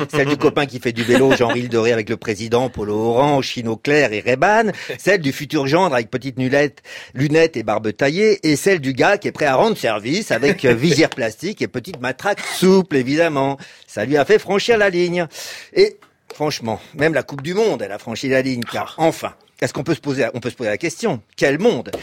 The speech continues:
Speaker 1: Est-ce qu'on est sûr qu'une finale Belgique-France, c'est le monde ? Non, ça,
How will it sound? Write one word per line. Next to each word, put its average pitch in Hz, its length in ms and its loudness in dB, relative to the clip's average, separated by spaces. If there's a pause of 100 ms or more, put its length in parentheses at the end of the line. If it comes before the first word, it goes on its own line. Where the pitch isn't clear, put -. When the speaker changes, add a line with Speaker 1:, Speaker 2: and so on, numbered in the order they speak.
(140)
Speaker 1:
Est-ce 175 120 0
qu'on 226 120 -2
est 233 80 2
sûr - 180 -2
qu'une 190 140 -4
finale 139 640 -2
Belgique-France, 175 800 -2
c'est 160 220 0
le 190 120 6
monde ? 247 460 -2 (160)
Non, 143 160 0 (240)
ça, - 420 0